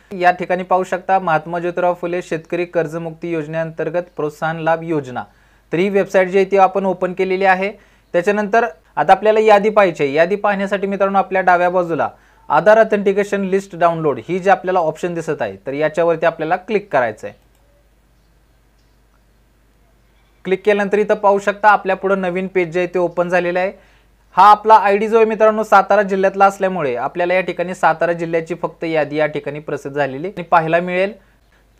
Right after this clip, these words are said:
इथं पाहू शकता मित्रांनो, आपल्याला खाली सीरियलनुसार ज्या एक, दोन, तीन, चार अशा याद्या ज्या प्रसिद्ध झालेल्या आहेत, तर सीरियलनुसार त्याचं संपूर्ण नंबर जे आहेत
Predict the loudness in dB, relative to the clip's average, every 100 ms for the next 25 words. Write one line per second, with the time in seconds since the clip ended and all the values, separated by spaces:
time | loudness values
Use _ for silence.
0 | _ _ -6 0 4 4 4 0 -2 -2
1 | -2 0 0 0 2 2 2 -6 -4 -2
2 | -2 -2 -2 0 -2 0 -2 0 2 2
3 | 0 -2 0 -2 -2 -4 -4 -4 0 2
4 | 2 0 -4 -2 0 0 0 -4 -4 -6
5 | -6 -4 -2 -2 -2 -4 -4 -10 -6 -4
6 | -4 -6 -6 -4 -4 -4 -6 -6 _ _
7 | _ _ -8 -6 -2 -2 0 -2 -6 _
8 | _ -2 0 2 2 2 0